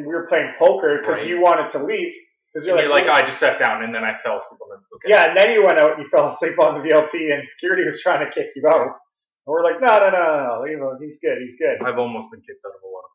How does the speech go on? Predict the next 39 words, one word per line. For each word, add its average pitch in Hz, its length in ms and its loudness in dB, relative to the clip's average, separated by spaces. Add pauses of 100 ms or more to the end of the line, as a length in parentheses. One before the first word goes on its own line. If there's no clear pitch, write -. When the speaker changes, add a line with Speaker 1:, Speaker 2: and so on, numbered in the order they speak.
Speaker 2:
places. - 440 -20 (120)
Speaker 1:
Yeah, 160 1120 -4
and - 80 -16 (240)
<laughs> - 260 -20
so 180 380 2 (1700)
we 254 120 -6
don't 240 220 6
play 185 120 6
very 160 260 2
long 143 220 -2
'cause 135 300 -10
you 185 160 -8
were 170 200 0
adamant 135 460 -2
about 117 280 -8
leaving. 120 380 -18 (540)
You're 139 160 -8
like, 143 160 -2
"Let's 208 260 0
go, 170 340 4
this 170 240 -2
sucks, - 840 -6
but 151 120 -4 (280)
this 156 220 -16
is 135 100 -20
so 190 120 2
Speaker 2:
Yeah. 180 180 6
Speaker 1:
antisocial 170 540 -2
playing 151 240 0
poker." 139 240 -6
And 127 60 -8
it's 127 100 -14
like, 131 100 -8
"All 185 100 2
right, 135 180 2
you 131 60 -8
got 143 220 0
a - 40 -18
point." 107 180 -10